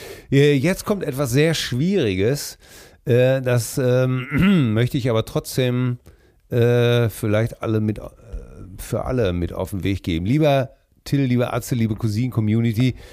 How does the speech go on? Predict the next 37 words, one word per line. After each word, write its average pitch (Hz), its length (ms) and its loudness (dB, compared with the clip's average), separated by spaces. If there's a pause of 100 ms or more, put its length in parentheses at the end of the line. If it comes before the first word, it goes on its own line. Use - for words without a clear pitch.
(300)
ich - 80 -20
wollte 139 160 2
euch 120 80 0
schon 123 140 2
lange 143 220 0
schreiben 131 760 0
und 139 220 0
so 110 140 0
weiter. 135 460 2 (260)
Ich 117 140 2
würde 202 180 4
euch 143 180 2
gerne 160 300 0
eine 123 180 0
Frage 139 420 -2
stellen, 131 380 0
die 123 120 0
mich 123 120 0
nun 123 300 0 (260)
seit 98 380 -4
fast - 400 -6
zwei 69 260 -4
Jahren 95 240 -2
umtreibt - 600 -6
und - 160 -6
auf - 220 -8
die 98 120 -6
ich 90 60 -8
bis - 180 -6
heute 82 240 -4
keine 92 300 -6
Antwort 101 340 -4
finde. 87 240 -6
Hier 127 320 -2
kommt 147 260 -4
sie 104 120 -4
schon. 87 340 -6